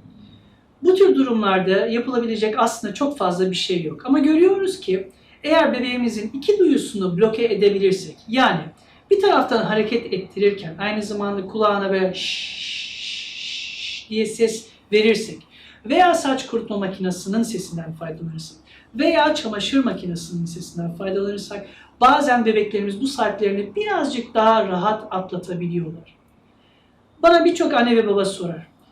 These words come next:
"İşte şu damla iyi mi? Bu yağ iyi mi? Bu krem güzel mi? Ne yapabiliriz Doktor Gökhan?" dediklerinde maalesef cevabım şu oluyor. Yapılan araştırmalarda bir ilacın diğer ilaca fazla bir üstünlüğü yok ve herhangi bir şey vermediğimizde de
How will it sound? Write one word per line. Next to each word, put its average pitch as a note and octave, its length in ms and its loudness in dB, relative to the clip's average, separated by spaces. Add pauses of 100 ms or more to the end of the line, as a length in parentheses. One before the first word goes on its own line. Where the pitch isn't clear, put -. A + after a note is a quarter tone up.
(220)
"İşte - 180 -2
şu C4+ 200 0
damla A#3+ 340 4
iyi A3 220 0
mi? E3 240 -4 (160)
Bu C4 460 4
yağ A3 360 2
iyi G3 160 -4
mi? F3+ 160 -2
Bu C4 100 -6
krem A#3 360 0
güzel G3+ 380 -2
mi? E3+ 200 -2 (100)
Ne C4 100 4
yapabiliriz G#3 760 0
Doktor F#3 300 -2
Gökhan?" F3+ 380 -4
dediklerinde G#3+ 720 -4 (220)
maalesef A3+ 720 2
cevabım F#3+ 440 2
şu B3 220 -8
oluyor. A3 460 2 (220)
Yapılan D4+ 380 4
araştırmalarda F3+ 1200 -2 (400)
bir B3 300 4
ilacın F#3+ 600 0 (300)
diğer A#3 340 4
ilaca F3+ 600 -4
fazla A#3+ 320 2
bir G#3 140 -6
üstünlüğü G3 640 -2
yok A3 300 0
ve A3 80 4
herhangi C#4 520 4
bir G#3+ 100 -2
şey F#3 280 -2
vermediğimizde F#3+ 840 0
de G3+ 220 -4